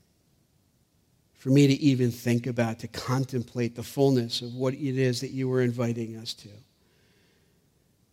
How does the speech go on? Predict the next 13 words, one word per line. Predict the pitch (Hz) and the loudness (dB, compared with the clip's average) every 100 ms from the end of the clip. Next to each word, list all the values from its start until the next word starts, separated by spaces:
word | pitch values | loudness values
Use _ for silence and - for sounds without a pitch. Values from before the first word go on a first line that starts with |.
| _ _ _ _ _ _ _ _ _ _ _ _ _ _ _ | _ _ _ _ _ _ _ _ _ _ _ _ _ _ _
Father, | 143 123 127 127 | 2 4 4 4
it | 135 | 4
is | 127 123 127 | 6 4 4
a | 123 | 0
place, | 120 - 131 123 117 127 | -2 -6 -2 -2 -2 -2
and | 123 | 0
we | 135 143 | 4 4
are | 131 | 4
joined | 131 135 139 131 | 2 2 4 4
together | 120 127 131 127 120 | 2 0 2 2 0
in | 123 135 135 | -2 0 0
that | 131 131 135 | 0 -2 -4
place. | - 131 110 113 - | -6 -4 -4 -6 -10